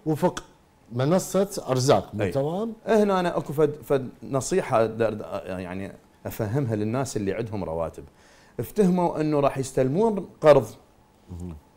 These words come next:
Speaker 2: وال-، والراتب يستمر، بحيث أنه يتوقعون أنه يسدون من هذا الراتب
Speaker 1: من؟
Speaker 2: ال-، ال-، الأقساط السنوية. هذا الشيء غلط.
Speaker 1: آه.
Speaker 2: آه، أكثر مما كان نوهنا عليه، أنه هذا الشيء ما موجود،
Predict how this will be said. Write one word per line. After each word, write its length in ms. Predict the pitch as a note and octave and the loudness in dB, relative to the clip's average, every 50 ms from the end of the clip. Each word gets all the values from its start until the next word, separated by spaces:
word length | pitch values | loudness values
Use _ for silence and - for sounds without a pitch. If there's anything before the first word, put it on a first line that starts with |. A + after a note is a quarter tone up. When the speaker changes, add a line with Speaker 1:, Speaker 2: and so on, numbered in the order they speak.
| _ _ _ _ _ - | _ _ _ _ _ -6
Speaker 2:
وال-، 640 | A2 A#2 B2 B2 B2 B2 B2 A#2+ A#2+ A#2+ A#2 A#2 A#2 | -2 0 2 2 4 6 6 8 8 8 6 4 4
والراتب 500 | A#2+ B2 B2 - D#3 G3+ - - F#3+ G3+ | 2 2 4 4 4 4 2 2 0 -2
يستمر، 520 | G3 - - - E3 D#3 D3+ C#3 - - - - - - _ _ _ _ _ _ _ _ _ _ _ _ _ - | -2 -2 0 2 4 6 6 6 6 4 -2 -12 -20 -20 _ _ _ _ _ _ _ _ _ _ _ _ _ -2
بحيث 640 | A#2 A#2+ - - D#3 F3+ F#3 F#3 - - - - | 0 0 2 2 4 4 4 4 2 -2 -6 -4
أنه 180 | C#3+ D3 D3 D3 | -4 -2 0 0
يتوقعون 640 | C#3+ C#3+ D3 D3 B2+ - - C3 C#3 F#3 G3 F3+ | -2 0 2 0 0 0 -2 -4 -2 -2 -2 -2
أنه 240 | - D#3+ D#3+ D#3 D#3 | -4 -4 -2 0 0
يسدون 640 | C#3+ - - D3 C#3 B2 A#2 A2+ D#3 G#3 G#3+ F3+ D#3+ | 0 0 -2 -2 -2 -2 -2 2 4 4 4 4 4
من 120 | F#3+ G3 | 2 2
هذا 260 | D#3 F3 F#3+ F#3 F#3 F#3+ | 2 2 2 4 4 4
الراتب 480 | F#3 F#3 F#3 F#3+ F#3 - G3 G3 F#3+ - - - - B2+ | 4 4 4 4 4 2 2 2 2 -2 -8 -14 -6 0
Speaker 1:
من؟ 280 | D3 D3+ C3+ A2+ G#2 - - B2 | 0 2 2 0 -2 -4 -2 0
Speaker 2:
ال-، 280 | C3 C3+ C#3 - - C3 | 0 0 0 0 0 0
ال-، 200 | C3+ B2 - C3 | 0 0 0 -2
الأقساط 560 | B2+ B2 - - C3 - - - E3 F#3 - | -4 -2 -2 -4 -4 -2 2 4 4 4 4
السنوية. 760 | C#3+ - - D3+ C#3+ C#3 C3 C3 C#3+ D3 C#3+ C3+ B2+ A#2 B2 - - - | 2 0 2 2 4 6 6 6 6 6 6 6 4 2 -2 -6 -8 -2
هذا 180 | - E3+ E3+ - | 0 2 2 2
الشيء 240 | C3+ - - D3 C3 | 0 2 4 4 6
غلط. 360 | A#2 B2+ B2+ A#2+ A#2 - - - - _ _ _ _ _ _ _ _ - | 8 8 8 8 6 4 0 -14 -20 _ _ _ _ _ _ _ _ -8
Speaker 1:
آه. 260 | G#2+ A2 A#2+ B2 A#2+ A2+ | -4 -2 -2 -2 -2 -2
Speaker 2:
آه، 260 | - C3 A#2 A#2 - - | 0 2 2 4 2 2
أكثر 300 | - - - C3+ B2 B2 | -2 0 2 2 4 4
مما 160 | B2 A#2 A2+ | 2 0 0
كان 300 | - - B2+ A#2+ A#2 A2+ | 0 2 2 2 2 2
نوهنا 400 | A2+ A2 A2+ B2 B2 A#2+ A2+ G#2 | 2 2 4 2 4 2 2 2
عليه، 380 | F2+ G2+ G2+ G#2 G2+ G2 G2 - - - - _ - | 0 0 0 0 0 -2 -4 -8 -14 -20 -20 _ -6
أنه 240 | A#2+ A#2+ B2 A2 B2+ | -4 -2 0 0 2
هذا 80 | D3 D3 | 2 2
الشيء 280 | C#3 - - - B2 | 0 0 -2 -2 0
ما 100 | A#2 B2 | 2 4
موجود، 500 | C#3 C#3+ C3+ B2+ A#2 G2+ G#2 G2 F#2 F#2+ | 6 6 6 6 4 2 0 -2 -2 -4